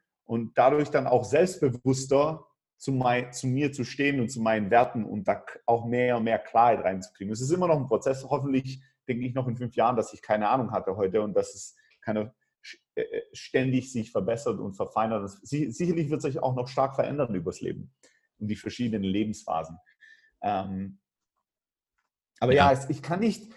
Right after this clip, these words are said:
Speaker 1: ich kann nicht sagen, dass es eine bestimmte Phase war, aber für mich die wichtigste Phase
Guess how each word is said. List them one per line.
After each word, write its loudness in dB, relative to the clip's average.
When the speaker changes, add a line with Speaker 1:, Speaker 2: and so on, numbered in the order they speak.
Speaker 1:
ich -2
kann 2
nicht 0
sagen, 2
dass 0
es -6
eine 2
bestimmte -2
Phase 0
war, -4
aber 6
für 0
mich 2
die 2
wichtigste 2
Phase 2